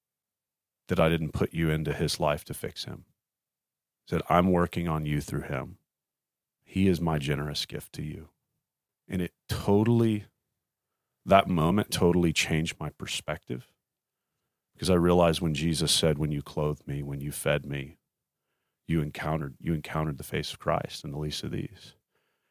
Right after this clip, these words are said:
And so I think as long as we come with the mindset that we have something to give and not to receive, we'll always leave empty.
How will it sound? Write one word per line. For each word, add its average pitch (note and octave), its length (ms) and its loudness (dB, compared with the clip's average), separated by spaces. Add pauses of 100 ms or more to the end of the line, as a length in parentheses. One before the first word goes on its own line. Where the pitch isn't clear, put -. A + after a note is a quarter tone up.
(640)
And E2+ 120 -2
so F#2+ 160 8
I F2+ 60 8
think G2 180 2
as F2+ 120 2
long F#2 300 4
as F2+ 180 2
we F2 120 0
come F2+ 280 -2
with E2+ 180 -6
the - 60 -6
mindset D#2 580 -2 (140)
that D2 240 -10
we D#2+ 180 -2
have D2 500 -6 (100)
something D#2 540 -4
to F2 80 -6
give D2 280 -4
and C2+ 260 -12 (520)
not C#2+ 340 -6
to - 100 -4
receive, C2+ 760 -2 (720)
we'll E2 140 4
always C#2+ 400 2
leave C#2 200 -4
empty. - 440 -12